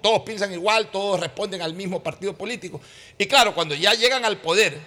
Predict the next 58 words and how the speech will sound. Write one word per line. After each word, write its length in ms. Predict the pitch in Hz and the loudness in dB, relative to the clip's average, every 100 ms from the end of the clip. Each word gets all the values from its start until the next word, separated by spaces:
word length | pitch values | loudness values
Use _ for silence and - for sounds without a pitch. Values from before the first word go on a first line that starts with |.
| - 98 | -16 -18
en 60 | 101 | -16
este 160 | 117 - | -16 -8
caso 200 | 147 165 | -6 -6
al 80 | |
poder 200 | - 151 | -4 -4
legislativo, 600 | 165 165 170 175 180 151 127 - - - - | -2 -2 -2 -6 -6 -6 -6 -16 -20 -20 -2
ya 200 | 165 208 | 0 0
comienzan 380 | 220 240 240 | -2 0 0
a 80 | 220 | 2
dividirse. 560 | 196 180 220 339 - 156 - - _ _ - | 0 0 -2 -2 -2 -6 -8 -20 _ _ -2
Ah, 120 | 139 247 | 0 2
no, 120 | 262 | 0
yo 140 | 247 | -4
no 60 | 330 | -8
estoy 160 | - | -2
de 40 | 254 | 0
acuerdo 360 | 180 208 190 165 | 0 -4 -6 -6
con 80 | |
lo 100 | 175 | -6
que 140 | 156 165 | -4 -4
dice 320 | 185 190 185 | -4 -4 -2
la 100 | 165 | 0
gallada 380 | 160 156 175 165 | 0 0 0 0
de 40 | |
la 80 | 147 | -2
señora 300 | 120 151 151 | -4 -4 -4
Yori, 300 | 143 233 165 - - - _ | -2 -2 -4 -14 -20 -20 _
o 80 | 151 | -4
yo 120 | 190 | 0
no 80 | 247 | -2
estoy 160 | - 247 | 0 0
de 40 | |
acuerdo 380 | 185 185 208 196 | 0 -2 -6 -6
con 140 | 170 | -6
lo 100 | 165 | -6
que 100 | 147 | -4
dice 220 | 147 175 160 | -2 -2 0
la 100 | 151 | 0
gallada 300 | 143 156 165 | 0 0 0
del 80 | 147 | 0
señor 280 | 151 156 151 | -2 -4 -2
Darwin 300 | 151 147 135 | -2 -4 -8
Pereira, 500 | 120 127 214 190 - - - - | -6 0 0 0 -14 -16 -18 0
o 140 | 147 | 0
yo 140 | 143 160 | 0 2
ya 160 | 202 | 2
no 80 | 262 | 2
estoy 160 | - 214 | -4 -2
de 40 | |
acuerdo 320 | 185 196 196 | -2 -2 -6
con 120 | 165 | -6
lo 80 | 156 | -6
que 100 | 131 | -4
dice 220 | 151 151 | -4 -4
la 80 | 135 | -4
señora 280 | 123 135 135 | -4 -2 -2
Velázquez. 480 | 131 156 233 - - - - - | -2 0 -2 -2 -18 -20 -18 -2
Entonces, 200 | 160 | -2